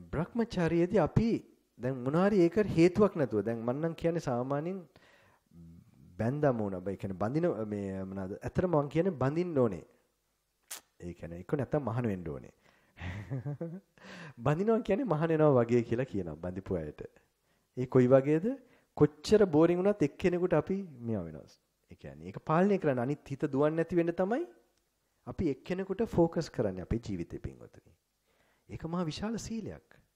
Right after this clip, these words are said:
ඒක පර්පස් එකක් තියෙනවා. ඒකටයි අපි මේ අර පැන පැන යන්න මේවා කරන්නේ නැහැ. ඒතකොට කර්ම කෙරෙනවා ගොඩක්. අපි දුර්වල වෙනවා. අපි ආත්මය විනාශ වෙලා යනවා.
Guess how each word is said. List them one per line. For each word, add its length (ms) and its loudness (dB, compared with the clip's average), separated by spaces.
ඒක 180 -12
පර්පස් 420 2
එකක් 260 -2
තියෙනවා. 340 -6
ඒකටයි 400 -4
අපි 180 -2
මේ 180 -2
අර 140 -2
පැන 280 -4
පැන 200 -2
යන්න 260 -2
මේවා 220 -6
කරන්නේ 300 -2
නැහැ. 120 2
ඒතකොට 220 -4
කර්ම 340 -2
කෙරෙනවා 380 0
ගොඩක්. 320 -2
අපි 240 2
දුර්වල 340 8
වෙනවා. 240 6
අපි 200 0
ආත්මය 440 0
විනාශ 320 -2
වෙලා 240 -6
යනවා. 180 -20